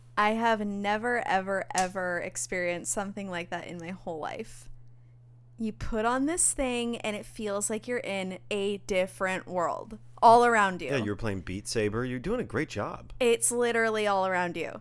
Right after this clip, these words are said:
Speaker 1: and you feel like you're not in the same room anymore.
Speaker 2: If you're
Speaker 1: It's
Speaker 2: unfamiliar
Speaker 1: so
Speaker 2: with,
Speaker 1: weird.
Speaker 2: with Beat Saber,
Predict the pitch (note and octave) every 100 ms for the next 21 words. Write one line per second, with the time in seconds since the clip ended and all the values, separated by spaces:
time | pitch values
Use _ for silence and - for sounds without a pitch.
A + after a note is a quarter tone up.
0 | - G#3+ G#3 G3+ G3+ F#3+ - G#3+ G3 F#3+
1 | G3 G3 E3 F#3+ G3 F3 E3+ D#3 D#3 D3+
2 | C3+ F3+ A2 C3+ - - - F#3 B2 A#2
3 | A#2+ A2 F#2+ D3+ C3+ G#2 E2 G#2 - -
4 | A2 G#2+ B2+